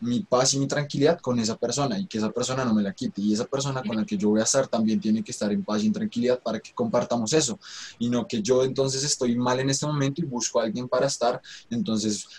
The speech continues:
pues, seguramente la relación no va a ser la mejor, pero entonces siempre he dicho que, pues, cuando yo me voy a meter a una relación, intento estar yo en paz y estar tranquilo para yo poder compartir lo que yo soy en realidad y no de pronto hacer algo que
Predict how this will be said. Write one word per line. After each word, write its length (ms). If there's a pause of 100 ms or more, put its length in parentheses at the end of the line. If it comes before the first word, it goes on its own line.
(140)
pues, 300
seguramente 920
la 160
relación 520
no 120
va 100
a 40
ser 220
la 120
mejor, 520 (400)
pero 200
entonces 420
siempre 300
he 40
dicho 160
que, 240 (300)
pues, 340
cuando 300
yo 120
me 40
voy 120
a 20
meter 160
a 40
una 140
relación, 560
intento 400
estar 340
yo 220
en 140
paz 320
y 80
estar 260
tranquilo 400
para 200
yo 180 (240)
poder 180
compartir 540
lo 100
que 140
yo 180
soy 320 (220)
en 180
realidad 420
y 120
no 320
de 180
pronto 400
hacer 240
algo 280
que 200